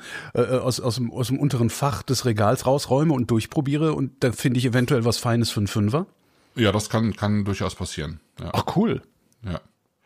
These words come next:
Speaker 2: Was aber eben auch passieren kann, äh,
Speaker 1: Hm,
Speaker 2: jetzt
Speaker 1: ist
Speaker 2: rede
Speaker 1: das
Speaker 2: ich vom
Speaker 1: Gegenteil.
Speaker 2: anderen Michael, der wei-, der weiß das, äh, der Michael Schäfer, der gerade im Chat ist.
Speaker 1: Mhm.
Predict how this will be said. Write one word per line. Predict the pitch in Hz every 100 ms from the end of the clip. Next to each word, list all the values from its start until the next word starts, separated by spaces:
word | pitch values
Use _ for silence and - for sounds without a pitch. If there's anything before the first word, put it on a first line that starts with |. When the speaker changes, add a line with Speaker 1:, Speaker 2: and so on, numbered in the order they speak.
| - - -
Speaker 2:
Was | 113
aber | 139 113 117
eben | 104
auch | 104 139
passieren | 156 - 147 139
kann, | - 135 139 139
äh, | -
Speaker 1:
Hm, | 104 107 107
Speaker 2:
jetzt | 104
Speaker 1:
ist | 117
Speaker 2:
rede | 107
Speaker 1:
das | 104
Speaker 2:
ich |
vom | 113
Speaker 1:
Gegenteil. | 101 - -
Speaker 2:
anderen | 127 127
Michael, | 127 127 120 120
der | 104
wei-, | 113 98
der | 98 90
weiß | 90 113
das, | 135 131 - -
äh, | 107 110
der | 104 104
Michael | 107 110 92
Schäfer, | - 113 120
der | 110 92 95
gerade | 92 98
im | 92
Chat | - 113 165
ist. | 127 -
Speaker 1:
Mhm. | 139